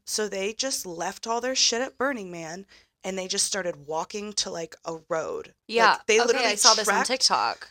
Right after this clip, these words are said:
Speaker 1: They trekked, I think they walked at least two miles, maybe more, walking until they came across somebody with a pickup truck
Speaker 2: Mm-hmm.
Speaker 1: who happened to be a fan, and knew
Speaker 2: Mm-hmm.
Speaker 1: who Diplo was. Also, Chris Rock was with him, so I'm sure that helped.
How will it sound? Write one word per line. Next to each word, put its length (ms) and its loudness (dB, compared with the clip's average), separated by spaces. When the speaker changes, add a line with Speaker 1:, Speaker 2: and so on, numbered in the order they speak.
Speaker 1:
They 140 0
trekked, 520 0
I 100 0
think 280 -6
they 140 2
walked 480 -4
at 200 0
least 420 -8
two 340 -4
miles, 580 -2
maybe 360 -12
more, 580 -6
walking 480 -6
until 300 -4
they 100 -12
came 280 -10
across 580 -4
somebody 440 -4
with 160 -6
a 40 -10
pickup 460 -10
truck 540 -6
Speaker 2:
Mm-hmm. 300 -8
Speaker 1:
who 100 2
happened 480 -8
to 60 -10
be 140 -10
a 60 -6
fan, 520 -12
and 180 -4
knew 60 -4
Speaker 2:
Mm-hmm. 100 -6
Speaker 1:
who 60 -8
Diplo 320 -8
was. 420 -4
Also, 240 0
Chris 380 0
Rock 280 -4
was 160 -2
with 160 -10
him, 160 -12
so 140 -2
I'm 100 -6
sure 160 -4
that 140 -8
helped. 380 -10